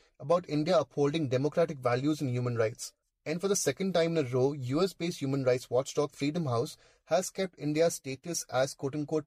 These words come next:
partly free in its annual report. When it comes to India-Russia relations, the U S has been silent since it knows the history of the deep ties between the two countries.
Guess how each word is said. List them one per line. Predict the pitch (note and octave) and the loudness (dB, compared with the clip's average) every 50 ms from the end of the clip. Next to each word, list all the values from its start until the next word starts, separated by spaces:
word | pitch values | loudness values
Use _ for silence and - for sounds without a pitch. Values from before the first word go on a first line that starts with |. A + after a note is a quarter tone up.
| _ - | _ -4
partly | A#2+ C3 D3+ - F#3 F3 E3 | -4 -4 -4 -4 -6 -8 -8
free | - - C#3+ D3 D3 C#3 E3 - _ _ _ _ _ _ | -8 -4 0 0 0 0 -2 -6 _ _ _ _ _ _
in | D#3 D#3+ | -6 -4
its | F#3+ F#3 - | -4 -6 -6
annual | - C#3 C#3+ D3 D3 D3 | -6 -4 -2 0 0 0
report. | B2+ A#2+ A#2+ - - - - - _ _ _ _ _ _ - | -2 -4 -8 -10 -12 -14 -14 -16 _ _ _ _ _ _ -2
When | C#3+ D3+ F3+ | 0 0 0
it | G3+ - | 2 2
comes | G3 F3+ F#3 F3+ | 0 0 0 0
to | - A3+ G3 | -2 -2 0
India-Russia | D3 D3 C#3+ D#3 F3 D#3 C3+ A#2 A#2+ - F#3 | 2 2 4 4 4 4 4 2 2 2 2
relations, | F3+ D#3 B2+ C3 D3 - - F#3+ G3+ A3 F#3 | 2 2 2 2 0 0 0 -2 -4 -4 -4
the | F3 D3+ | -6 -6
U | C3+ C#3 D3 E3+ | -2 0 0 0
S | F3 - | 0 0
has | - D3 D3 D3 | 0 0 0 -2
been | D#3+ E3+ E3+ | -4 -4 -4
silent | - - C3 A#2 A#2 A#2 C3 F3+ G3 | -2 0 0 0 0 0 -2 -4 -4
since | - - - D#3+ D#3+ E3+ - - | -4 -2 -2 0 0 -2 -4 -8
it | - D3 D3+ - | -8 -12 -10 -4
knows | D3 C#3+ D3 E3+ G3+ G3 - | 0 2 2 2 2 0 -2
the | G#3 | -4
history | - - D3+ D3+ - - - F#3 F3+ | -4 -2 -4 -4 -4 -6 -6 -4 -4
of | F3 D#3 | -2 -2
the | E3 | -4
deep | C#3 A#2+ C3 C#3+ D3+ - _ | -6 -4 -4 -4 -4 -4 _
ties | - A2+ A#2+ C3+ C3 - | -4 -4 -2 -2 -4 -6
between | - C3 - C#3 C3+ | -10 -10 -8 -6 -6
the | C3+ | -6
two | B2+ C3+ B2 | -6 -6 -6
countries. | B2 A#2 A2 G#2+ - - B2 - - - | -4 -6 -6 -6 -8 -12 -12 -12 -12 -14